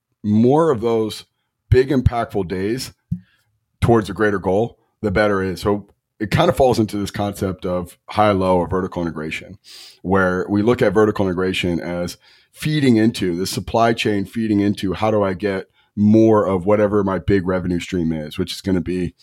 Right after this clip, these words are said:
anaerobic output. So that increase in the deficit or decrease in the deficit. And I'm really de-, I'm really influenced by how well I can recover from that.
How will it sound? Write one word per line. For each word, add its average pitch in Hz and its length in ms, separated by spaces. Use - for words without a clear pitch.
anaerobic 98 720
output. 90 460
So 87 140
that 87 320
increase 110 400
in 95 80
the 87 40
deficit 87 400
or 78 80
decrease 87 480
in 85 60
the 80 60
deficit. - 520
And 107 300
I'm 113 180
really 175 220
de-, 117 400
I'm 117 160
really 139 220
influenced 113 400
by 95 180
how 110 180
well 107 280
I 98 100
can 92 240
recover 95 420
from 85 200
that. 82 240